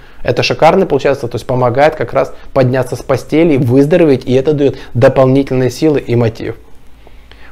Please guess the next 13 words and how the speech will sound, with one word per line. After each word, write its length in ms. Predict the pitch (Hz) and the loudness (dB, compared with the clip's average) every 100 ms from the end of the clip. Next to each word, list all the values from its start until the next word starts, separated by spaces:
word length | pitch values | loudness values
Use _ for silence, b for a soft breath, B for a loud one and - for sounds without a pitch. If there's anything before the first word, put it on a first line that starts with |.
| b | b
Очень 300 | 160 190 214 | 4 4 4
красивейшая 540 | 202 202 208 202 190 | 2 4 4 4 4
зарисовка, 600 | 175 190 185 214 214 - | 4 4 4 4 4 4
это 360 | 160 170 185 170 | 0 2 2 2
в 40 | |
своё 240 | - 151 147 | 2 2 4
время 240 | 165 151 | 4 0
спрашивали 500 | - 147 156 - 127 | 0 0 2 0 0
относительно 680 | 123 127 - 160 143 123 120 | 0 -2 0 0 0 -2 0
вот 240 | 123 127 | -2 -2
яблока, 400 | 120 151 151 131 | 2 2 2 0
когда 460 | 117 117 113 127 - | -4 -4 -2 -2 -2
отбрасывается. 920 | 143 147 127 135 127 117 117 120 - | -2 0 0 0 0 0 -4 -6 -8